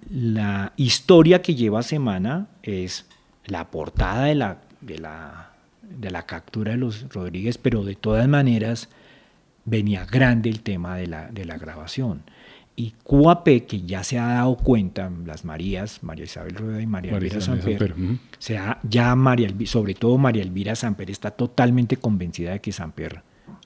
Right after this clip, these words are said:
Speaker 1: está metido en el problema. Ellos le dan mucho impulso a la portada de semana, al,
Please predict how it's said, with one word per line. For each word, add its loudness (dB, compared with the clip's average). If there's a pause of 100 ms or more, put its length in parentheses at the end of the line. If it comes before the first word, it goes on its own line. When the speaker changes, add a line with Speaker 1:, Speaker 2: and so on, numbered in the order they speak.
(120)
Speaker 1:
está -10
metido -4
en -2
el -4
problema. -10 (920)
Ellos -4 (260)
le -2
dan -2
mucho 6
impulso -2
a -10
la -4
portada -6
de -4
semana, -4 (140)
al, 0